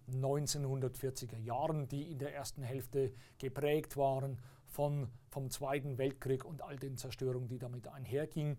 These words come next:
mit, von, äh, das Wirtschaftssystem. Damals war eine Zentralverwaltungswirtschaft, eine Kriegswirtschaft und man stand dann in der zweiten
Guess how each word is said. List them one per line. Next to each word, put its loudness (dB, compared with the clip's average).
mit, -8
von, -6
äh, -6
das -6
Wirtschaftssystem. 2
Damals -4
war -4
eine 2
Zentralverwaltungswirtschaft, -2
eine -4
Kriegswirtschaft -4
und -4
man -2
stand -4
dann 2
in 0
der 6
zweiten 0